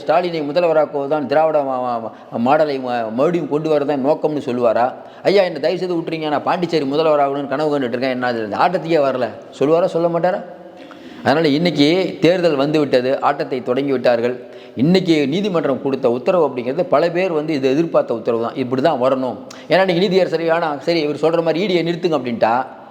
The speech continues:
அப்புறம் இ டி எப்படி உள்ள போகும்? இ டிக்கு இன்னைக்கு கதவை திறந்து விட்டிருக்கிறார்கள், இன்னும் அதிகமாக கதவு திறக்கப்படும் அப்படிங்கிறது தான் வரக்கூடிய தகவல்கள்.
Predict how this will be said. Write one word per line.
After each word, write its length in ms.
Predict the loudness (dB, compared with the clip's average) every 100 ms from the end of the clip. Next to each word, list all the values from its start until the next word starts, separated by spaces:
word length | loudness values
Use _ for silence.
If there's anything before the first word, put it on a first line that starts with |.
| -20
அப்புறம் 280 | -6 0 2
இ 60 | 2
டி 60 |
எப்படி 160 | 2 0
உள்ள 200 | 0 0
போகும்? 400 | 0 -2 -4 -14 -20 -20 -12 2
இ 40 |
டிக்கு 300 | 4 4 2
இன்னைக்கு 240 | 0 0
கதவை 380 | 2 2 4 0
திறந்து 360 | 0 0 0 -2
விட்டிருக்கிறார்கள், 600 | -4 -2 2 2 0 -2
இன்னும் 460 | -4 -2 -2 -2
அதிகமாக 640 | 0 0 2 0 0 0 0
கதவு 340 | 0 2 0
திறக்கப்படும் 560 | 0 0 0 -2 -4 -6
அப்படிங்கிறது 300 | -6 -4 0
தான் 140 | 0
வரக்கூடிய 440 | 2 0 0 -2 0
தகவல்கள். 440 | 2 2 2 0